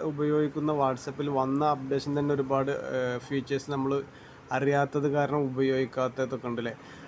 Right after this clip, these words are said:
അപ്പോൾ ഇത്തരത്തിൽ നമ്മൾ ഇന്നത്തെ വീഡിയോയിൽ കുറച്ച് ഇൻട്രസ്റ്റിംഗ് ആയിട്ടുള്ള കുറച്ച്, ഏ, സെറ്റിങ്സുകളെ കുറിച്ചാണ് ഇന്നത്തെ വീഡിയോ. പലർക്കും അറിയ-, അറിയാത്ത, അറിയാത്ത കൺ-, ഒരുപാട് ആളുകളുണ്ട്. പലപ്പോഴും നമുക്ക് ഉപകാരം, ഏ,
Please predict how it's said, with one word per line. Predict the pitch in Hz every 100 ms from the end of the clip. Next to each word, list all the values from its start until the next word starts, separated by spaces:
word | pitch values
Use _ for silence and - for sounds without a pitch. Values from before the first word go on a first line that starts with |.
| -
അപ്പോൾ | - 254 - 240
ഇത്തരത്തിൽ | 208 220 196 180 -
നമ്മൾ | 185 202 208 - -
ഇന്നത്തെ | 180 180 170
വീഡിയോയിൽ | 156 151 151 156 143 - - -
കുറച്ച് | 202 247 220
ഇൻട്രസ്റ്റിംഗ് | 190 185 - 190
ആയിട്ടുള്ള | 180 160 165 165 - -
കുറച്ച്, | 156 147 - 165 131 147
ഏ, | 143 143 139 139 139 135 -
സെറ്റിങ്സുകളെ | 151 123 151 131 151 147
കുറിച്ചാണ് | 139 135 135 131 131
ഇന്നത്തെ | 131 127 131 135
വീഡിയോ. | 131 127 135 - -
പലർക്കും | 165 175 175 208
അറിയ-, | 190 185 156
അറിയാത്ത, | 151 151 151 143 156 -
അറിയാത്ത | 147 151 147 165 - -
കൺ-, | 135 135 143
ഒരുപാട് | 147 156 151 131
ആളുകളുണ്ട്. | 127 127 127 127 147 - - - - - - - - - - - -
പലപ്പോഴും | 165 165 170 190 196
നമുക്ക് | 185 175 185 160
ഉപകാരം, | 151 143 156 160 165 - - -
ഏ, | 156